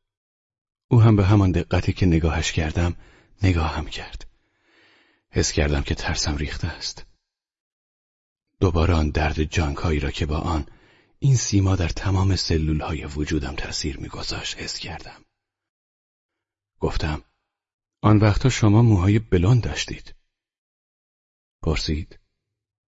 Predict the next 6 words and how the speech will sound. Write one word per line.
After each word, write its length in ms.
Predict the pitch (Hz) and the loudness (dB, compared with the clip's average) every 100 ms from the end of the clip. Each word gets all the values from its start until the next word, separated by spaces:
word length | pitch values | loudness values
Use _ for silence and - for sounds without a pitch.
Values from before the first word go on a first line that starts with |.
| - | -10
«کی؟ 420 | - 120 117 - _ _ _ _ _ _ _ _ - | 0 0 0 -8 _ _ _ _ _ _ _ _ -4
آن 180 | 85 78 | -4 -2
وقتها؟» 600 | 76 - - 85 143 _ _ _ _ _ _ _ _ _ _ _ _ _ _ _ _ - | -6 -6 -4 -4 -4 _ _ _ _ _ _ _ _ _ _ _ _ _ _ _ _ 0
«هفت 260 | 104 95 | 2 2
سال 240 | - 92 80 | 2 0 0
قبل، 440 | - 78 - - | -2 -4 -6 -14